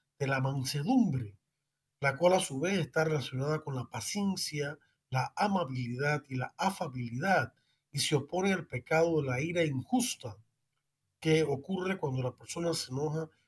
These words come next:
por cuestiones que en realidad tienen su importancia, pero no tanta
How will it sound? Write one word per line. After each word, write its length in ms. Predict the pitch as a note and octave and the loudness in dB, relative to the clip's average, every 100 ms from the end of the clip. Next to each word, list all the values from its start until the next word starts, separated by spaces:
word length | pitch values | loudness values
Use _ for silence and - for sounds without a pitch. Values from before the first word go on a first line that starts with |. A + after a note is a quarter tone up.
| _ | _
por 140 | D3+ C#3+ | -4 -2
cuestiones 480 | C3 - E3 F3 - | -6 -2 -2 -2 -4
que 120 | D3+ | -4
en 120 | C3+ | -4
realidad 720 | - C#3+ C3 B2 C#3+ F#3 F3 - _ _ _ _ _ _ | -4 -2 -2 0 4 6 6 0 _ _ _ _ _ _
tienen 280 | G3+ B3 C4 | 2 4 4
su 120 | - | 4
importancia, 760 | A#3 - D#3+ - A3+ A3 E3 A#2+ | 4 2 -4 2 2 2 -4 -6
pero 240 | A#2 A#2 | -8 -4
no 160 | D#3+ F3 | -4 2
tanta 560 | A#3+ G3+ B2+ A#2+ - | 4 4 0 -10 -16